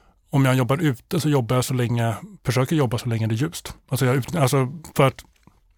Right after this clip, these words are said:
man är beroende av torktider, man är beroende av, eh, ja, torktider, att, att det,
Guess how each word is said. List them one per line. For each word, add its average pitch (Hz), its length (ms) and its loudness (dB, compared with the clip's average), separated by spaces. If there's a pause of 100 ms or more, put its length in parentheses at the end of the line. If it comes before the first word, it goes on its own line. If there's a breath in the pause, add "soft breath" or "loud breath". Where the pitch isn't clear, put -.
(340)
man 139 200 4
är 135 40 4
beroende 143 400 2
av 131 40 2
torktider, 156 760 2
man 143 180 0
är 123 40 0
beroende 127 480 0
av, 120 340 0
eh, 110 320 0 (640)
ja, 147 160 2
torktider, 127 560 0
att, 127 280 -4 (100)
att - 160 -4
det, 120 260 0